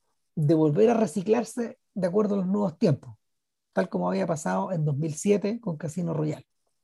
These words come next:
que, la, que a partir de ahí se desarrolló una serie de, una serie de películas que contaban un, un arco mayor,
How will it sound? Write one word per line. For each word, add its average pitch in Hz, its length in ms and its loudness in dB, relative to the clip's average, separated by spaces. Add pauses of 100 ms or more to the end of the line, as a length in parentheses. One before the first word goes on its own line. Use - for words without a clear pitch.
(920)
que, 170 100 0
la, 156 420 0 (320)
que 160 100 0
a - 20 2
partir 160 340 0
de 165 80 -2
ahí 175 180 -2
se 175 140 -8
desarrolló 160 640 -4
una 165 240 -6
serie 180 340 -6
de, 175 340 -6 (360)
una 147 160 -2
serie 190 260 -2
de 196 100 0
películas 185 500 -2
que 190 320 -4
contaban 202 440 0
un, 202 340 0
un 175 120 2
arco 202 260 -2
mayor, 170 400 2